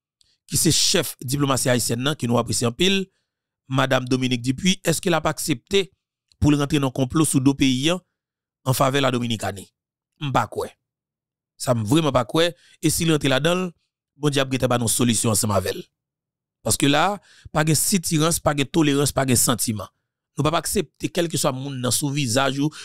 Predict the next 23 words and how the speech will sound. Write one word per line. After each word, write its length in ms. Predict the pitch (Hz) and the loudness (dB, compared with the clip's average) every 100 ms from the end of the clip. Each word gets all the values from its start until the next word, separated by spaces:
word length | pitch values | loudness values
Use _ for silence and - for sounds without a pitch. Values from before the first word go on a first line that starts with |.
| - | -4
kòm 140 | 139 139 | -4 -2
kwa 140 | 139 | -2
kote 220 | 139 135 135 | -2 -2 0
go 80 | |
bay, 160 | 131 127 | 0 0
kote 160 | 127 120 | -4 -6
fè, 140 | 127 | 0
whatever. 320 | 139 135 117 - - - | 0 0 -2 -6 -18 -4
Depi 240 | 156 196 | 0 2
moun 220 | 190 180 - _ | 2 0 -4 _
menase, 680 | 131 156 185 156 - - 110 _ _ _ - - _ _ _ _ - | -2 0 2 0 -2 -4 -6 _ _ _ -20 -20 _ _ _ _ -4
konstriksyon 460 | 160 - - 147 - | 0 2 2 0 0
kanal 320 | 143 147 131 | 0 0 -2
sa, 220 | 98 101 - _ _ _ _ _ _ _ _ _ _ - | -4 -10 -14 _ _ _ _ _ _ _ _ _ _ -2
pou 80 | - | 0
sakrifis 400 | 156 165 180 160 | 2 2 0 0
ke 160 | - 156 | 0 0
nou 160 | 143 | 0
fè, 300 | - 170 135 - _ | 0 -2 -2 -6 _
pou 160 | - 147 | 0 2
reyalizasyon 480 | 147 139 135 135 127 | 2 2 0 -2 0
pwojè 320 | 135 113 143 | 2 4 2
sa, 140 | - | 0